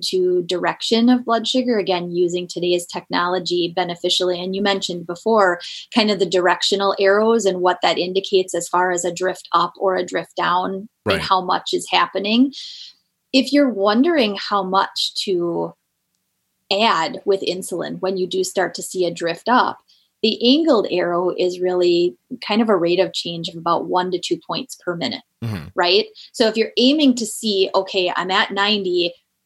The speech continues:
Speaker 1: I'm not done anything, and now my blood sugar, it looks like it's starting to come up.
Speaker 2: Right.
Speaker 1: I don't know why, but it's happening." If you exper-, you know, experience that, a ninety with a angled arrow up one to two points per minute in the next thirty minutes,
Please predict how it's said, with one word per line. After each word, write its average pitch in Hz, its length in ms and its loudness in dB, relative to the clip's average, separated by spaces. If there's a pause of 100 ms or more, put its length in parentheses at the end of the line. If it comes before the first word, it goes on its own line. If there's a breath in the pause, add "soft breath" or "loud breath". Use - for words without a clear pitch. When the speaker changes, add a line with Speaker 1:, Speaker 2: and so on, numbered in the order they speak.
(420)
Speaker 1:
I'm 196 100 -6
not 247 240 2
done 220 220 2
anything, 170 600 -6
and 185 120 -4
now 180 160 0
my 202 120 0
blood 185 220 0
sugar, 180 380 0
it - 240 -2
looks 220 300 0
like 175 280 0
it's 165 160 -6
starting 170 480 -2 (240)
to 165 260 -2 (320)
come 190 140 -2
up. 156 200 0 (340)
Speaker 2:
Right. - 140 -10
Speaker 1:
I 135 120 -4
don't 190 180 0
know 240 160 2
why, 180 480 2
but 170 120 -4
it's 180 180 -4
happening." 185 560 -2 (240 loud breath)
If 208 100 0
you 233 160 6
exper-, 277 400 0
you 196 160 0
know, 190 140 -4
experience 262 640 0
that, 185 240 0
a 175 100 -4
ninety 190 720 2 (360)
with 202 400 2
a 190 360 4
angled 202 460 2
arrow 185 300 -2
up 175 320 0
one 202 300 0
to 220 100 4
two 214 160 -4
points 190 340 -8
per - 180 -8
minute 202 300 -4
in 185 140 -4
the 190 40 -6
next 233 300 0
thirty 302 300 2
minutes, - 600 -4